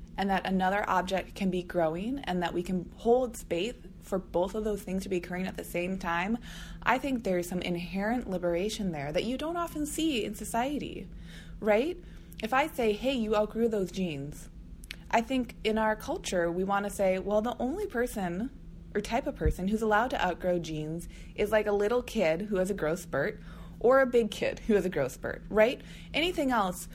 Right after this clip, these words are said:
must not be socially acceptable. And I say, nay. <laughs>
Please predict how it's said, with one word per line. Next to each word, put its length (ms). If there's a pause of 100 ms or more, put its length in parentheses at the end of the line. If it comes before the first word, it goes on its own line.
(180)
must 380
not 300
be 120
socially 400
acceptable. 600 (400)
And 160
I 180
say, 480 (420)
nay. 480 (300)
<laughs> 120